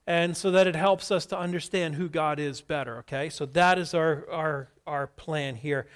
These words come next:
What I wanna do is I wanna read chapter seven, verses one through six for you again, um, and that'll be our scripture reading for today. So Romans chapter seven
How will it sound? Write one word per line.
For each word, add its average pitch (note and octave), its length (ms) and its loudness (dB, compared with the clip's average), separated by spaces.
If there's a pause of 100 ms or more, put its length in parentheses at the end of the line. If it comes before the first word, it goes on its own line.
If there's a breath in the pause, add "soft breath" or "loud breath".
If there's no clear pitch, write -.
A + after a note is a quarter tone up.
(240 soft breath)
What G#3+ 120 8
I A#3 40 10
wanna C4 220 8
do G#3 180 4
is F3 80 4
I F#3+ 60 4
wanna A3+ 260 4
read G#3 340 0
chapter G3 400 6
seven, F#3+ 640 6
verses F3+ 480 -2
one F#3 280 0
through E3+ 240 -2
six - 600 2
for E3 160 -4
you D#3 180 0
again, C3+ 440 -2 (580 soft breath)
um, D3+ 640 2 (160)
and D#3 240 0
that'll F#3+ 180 6
be F#3 120 4
our F3 100 6
scripture F#3+ 420 -2
reading D#3 360 0
for D3 240 -2
today. D3 400 0
So - 160 -8
Romans F3+ 360 0
chapter D#3+ 340 2
seven C#3 540 2